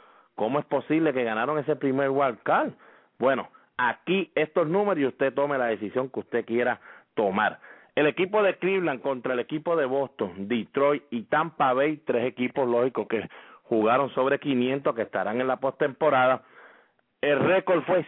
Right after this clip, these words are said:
siete victorias, veinticinco derrotas, pero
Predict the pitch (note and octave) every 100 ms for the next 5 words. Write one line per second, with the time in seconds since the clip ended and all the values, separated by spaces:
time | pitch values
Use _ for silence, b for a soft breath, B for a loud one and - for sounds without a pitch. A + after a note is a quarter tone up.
0 | - D3+ E3+ F#3+ F#3+ D#3+ - F3+ F3+ D3+
1 | A#2+ D3+ D#3 D3+ B2+ C#3+ B2+ - E3 F3+
2 | F3 F3 E3+ - B2 B2+ A#2 A2 A#2+ B2
3 | - - - - - D#3+ C#3+